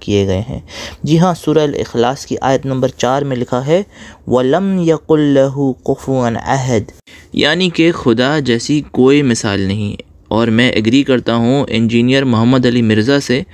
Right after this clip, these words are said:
कि हज़रत ईसा जैसी कोई मिसाल नहीं, यानी कि खुदा जैसी कोई मिसाल नहीं। तो दोस्तों, बाकी तफ्तीश मैं आपके लिए छोड़ देता हूँ। दोस्तों, मैं अपनी हर वीडियो में आपको कुछ सिखाता हूँ, मगर आज की इस वीडियो में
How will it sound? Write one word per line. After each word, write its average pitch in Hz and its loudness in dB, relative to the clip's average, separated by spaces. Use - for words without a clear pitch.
कि 165 4
हज़रत 147 2
ईसा 131 2
जैसी 113 0
कोई 113 4
मिसाल 98 -2
नहीं, 117 0
यानी 104 0
कि 123 -4
खुदा 107 0
जैसी 101 -4
कोई 104 -2
मिसाल 95 -4
नहीं। - -8
तो 175 2
दोस्तों, 180 0
बाकी 147 0
तफ्तीश 143 -2
मैं 147 -4
आपके 101 -2
लिए 107 4
छोड़ 104 0
देता 101 -2
हूँ। 98 -2
दोस्तों, 180 0
मैं 190 2
अपनी 180 0
हर 147 2
वीडियो 139 2
में 139 -2
आपको 131 0
कुछ - -2
सिखाता - -4
हूँ, 101 -2
मगर 113 -2
आज 139 -2
की - -6
इस - -4
वीडियो 117 2
में 104 -2